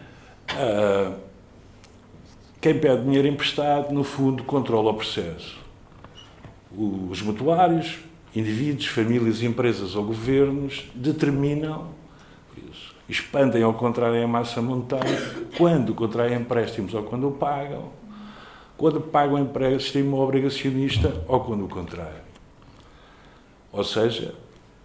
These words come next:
o processo de criação monetária é um processo endógeno,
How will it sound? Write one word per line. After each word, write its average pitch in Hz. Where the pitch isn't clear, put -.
o 110
processo 143
de -
criação 127
monetária 147
é 147
um 151
processo 147
endógeno, 131